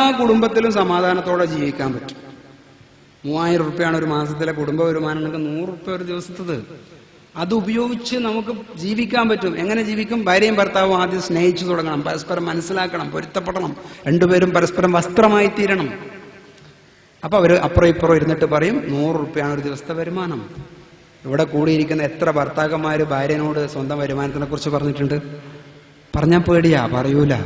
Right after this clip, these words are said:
<laughs> പറയണം. എന്നിട്ട് അതിനനുസരിച്ചിട്ട് ബഡ്ജറ്റ് ഉണ്ടാക്കണം. നമ്മളെല്ലാം ആഴ്ചയിലും അഴക്കൂറ വാങ്ങാൻ പാടില്ല. കാരണം അയ്യായിരം, അയ്യായിരത്തിന് ആഴ്ചയിൽ അഴക്കൂറ വാങ്ങിയാൽ തന്നെ മീൻ വാങ്ങാൻ രണ്ടായിരം രൂപ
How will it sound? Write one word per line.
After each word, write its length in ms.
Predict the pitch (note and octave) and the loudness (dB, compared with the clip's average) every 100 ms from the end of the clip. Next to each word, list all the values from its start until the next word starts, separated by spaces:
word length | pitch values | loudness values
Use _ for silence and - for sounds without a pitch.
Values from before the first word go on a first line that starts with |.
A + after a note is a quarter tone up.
| - | -6
<laughs> 720 | F#2+ C3+ C#3 G#3+ C3+ - C#3 - - - - | -6 -4 -4 -8 -12 -12 -16 -16 -20 -2 0
പറയണം. 480 | B2 A#2 A#2 A2 G2 - - - - - | 0 -2 -2 -2 -6 -14 -18 -20 -20 -20
എന്നിട്ട് 200 | - F3+ | -4 2
അതിനനുസരിച്ചിട്ട് 640 | G3 G#3 G3+ A3 G#3 G3+ | 6 6 4 2 -2 -4
ബഡ്ജറ്റ് 500 | G3 F3+ E3+ E3+ G3+ | 0 2 2 0 0
ഉണ്ടാക്കണം. 400 | G3 F#3+ F#3 F3 D#3 | 0 2 2 0 -2
നമ്മളെല്ലാം 540 | E3+ E3 D#3+ F3 F3+ F3 E3+ | 0 -2 0 0 0 -4 -6
ആഴ്ചയിലും 440 | D#3+ D#3 F3 E3+ D#3+ | -6 -4 0 2 4
അഴക്കൂറ 360 | D3+ D#3+ F3+ | 4 4 6
വാങ്ങാൻ 340 | F3 E3+ E3+ F3 | 6 6 2 0
പാടില്ല. 380 | E3 E3+ G3 G3 E3+ | 0 0 0 -2 0
കാരണം 220 | E3+ F3+ | -2 -2
അയ്യായിരം, 640 | F3 F3+ G#3+ G#3+ G#3 D#3+ A2+ - - - - | -4 -2 0 0 -2 -6 -8 -16 -18 -18 -8
അയ്യായിരത്തിന് 420 | D3+ E3+ E3 F3 | -4 -2 -2 -2
ആഴ്ചയിൽ 380 | E3 E3 - F3+ | -2 -2 -2 -2
അഴക്കൂറ 300 | E3 D#3+ F3+ | -2 0 0
വാങ്ങിയാൽ 300 | F3 E3+ F3 | 2 2 -2
തന്നെ 220 | E3+ F3 | -2 -4
മീൻ 220 | E3+ E3 F3+ | -2 0 2
വാങ്ങാൻ 320 | E3+ E3+ E3+ | 0 0 -2
രണ്ടായിരം 360 | D#3+ D#3+ D#3+ | -2 0 0
രൂപ 120 | D#3 | -2